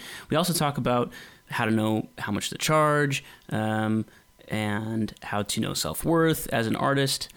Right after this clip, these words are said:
Uh, so lots of great stuff coming up in the episode. Um, my week, let's see, what do I got going on? I have a lot of rentals going out right now.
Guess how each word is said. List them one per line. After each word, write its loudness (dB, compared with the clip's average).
Uh, 0
so 0
lots 0
of -2
great 0
stuff -2
coming 0
up -4
in 2
the 2
episode. -2
Um, 2
my 2
week, 0
let's -4
see, -4
what -2
do 0
I 0
got -2
going 0
on? -2
I -2
have 2
a 0
lot 2
of 0
rentals 0
going -2
out -4
right -4
now. -4